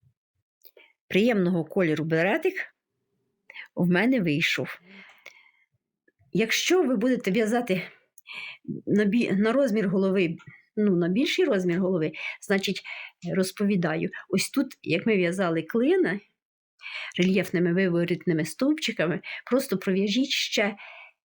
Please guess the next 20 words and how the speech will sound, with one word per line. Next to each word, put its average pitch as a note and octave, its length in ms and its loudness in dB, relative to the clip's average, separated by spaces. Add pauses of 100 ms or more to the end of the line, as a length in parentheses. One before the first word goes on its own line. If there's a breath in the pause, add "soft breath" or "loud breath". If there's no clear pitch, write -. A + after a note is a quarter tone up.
(180)
е, - 240 0
ну, C4+ 120 4
відповідно, A#3+ 520 0
смотря G#3 420 -2
на G3 100 4
який F3+ 260 0
розмір F3+ 360 2
ви E3 100 -2
будете D#3+ 300 -2
в'язати, B3+ 480 -2 (180 loud breath)
ще - 260 0
просто G3+ 420 -2
з D#3+ 80 -2
розширенням C#4+ 720 2 (220 loud breath)
декілька A#3 600 0 (1120)
рядочків B3 720 2 (260)
з, F#3 100 -10
з, E3+ 420 -2 (220)
з F#3 120 2
добавками, F3 800 2